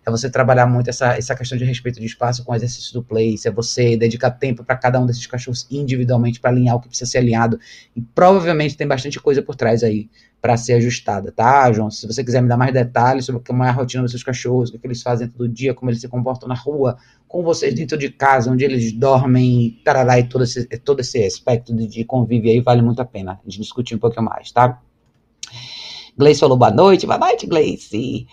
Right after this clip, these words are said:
É, João tinha falado gatilhos nas ocasiões de briga. Não pense nos gatilhos nas ocasiões de briga. Pense em evitar as brigas. E eu, como, e a, e eu já te dei uma resposta super clara sobre como evitar briga por conta de comida. Seus cachorros não precisam comer juntos.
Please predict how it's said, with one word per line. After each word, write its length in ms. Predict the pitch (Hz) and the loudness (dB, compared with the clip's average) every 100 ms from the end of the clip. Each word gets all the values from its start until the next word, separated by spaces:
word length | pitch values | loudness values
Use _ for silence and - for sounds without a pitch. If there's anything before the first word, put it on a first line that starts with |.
| - - _ _ | -20 -20 _ _
É, 260 | 120 113 110 | 0 2 2
João 100 | 123 | 2
tinha 120 | 127 | 0
falado 180 | 123 113 | 0 2
gatilhos 460 | 117 123 127 113 | 2 0 -2 0
nas 100 | 117 | 2
ocasiões 420 | 117 120 110 113 | 0 0 0 0
de 60 | 113 | -2
briga. 340 | 101 104 101 - _ _ _ _ _ - | -2 -2 -4 -6 _ _ _ _ _ 0
Não 240 | 220 262 | 2 2
pense 300 | 285 285 262 | 2 2 4
nos 180 | 240 196 | 4 4
gatilhos 480 | 185 180 - 165 151 | 2 2 -2 -2 0
nas 140 | 156 | 0
ocasiões 420 | 156 151 135 139 | 2 2 0 -2
de 80 | 135 | -2
briga. 400 | 117 123 107 - - | -2 -2 -2 -6 -8
Pense 300 | 147 160 160 | -8 -6 -6
em 40 | |
evitar 520 | 151 147 143 - 139 | -4 -4 -4 -2 0
as 100 | 139 | 0
brigas. 640 | 110 107 95 82 - - _ | -2 -4 -6 -10 -12 -20 _
E 60 | 113 | -2
eu, 80 | 123 | 0
como, 200 | 131 127 | 0 -2
e 120 | 123 117 | 0 0
a, 120 | - | 2
e 80 | 131 | 2
eu 80 | 127 | 2
já 80 | |
te 100 | 127 | 0
dei 120 | 123 135 | 0 0
uma 60 | |
resposta 300 | 135 127 123 | -2 -4 -6
super 280 | 127 - 165 | -8 -12 -8
clara 240 | - 123 127 | -2 0 0
sobre 160 | 120 | -4
como 240 | - 139 139 | -6 -6 -4
evitar 260 | 131 127 | -2 -2
briga 280 | 117 117 123 | 0 2 0
por 160 | 123 - | -2 -4
conta 180 | 120 | -2
de 60 | 120 | -2
comida. 400 | 117 113 107 95 | 0 -2 -2 -6
Seus 180 | - 113 | -10 -6
cachorros 300 | 123 123 117 | -6 -4 -4
não 100 | 131 | -6
precisam 260 | - 127 | -4 -6
comer 220 | 131 127 127 | -4 0 2
juntos. 460 | 117 107 - - | 0 -2 -8 -20